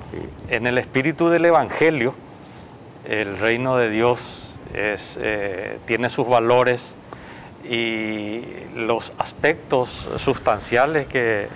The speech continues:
Speaker 2: la caracterizan y que tienen que ver con la justicia, el amor, la verdad.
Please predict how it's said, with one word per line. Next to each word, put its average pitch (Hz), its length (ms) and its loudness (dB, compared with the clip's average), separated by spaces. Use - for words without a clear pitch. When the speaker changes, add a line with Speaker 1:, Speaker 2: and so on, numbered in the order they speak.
Speaker 2:
la 107 80 -2
caracterizan 113 800 -2
y 107 80 -6
que 107 140 -4
tienen 107 280 -4
que 110 60 -4
ver 104 140 0
con 107 120 -4
la 104 80 0
justicia, 117 720 -2
el 104 120 0
amor, 110 360 0
la 107 120 2
verdad. 107 400 2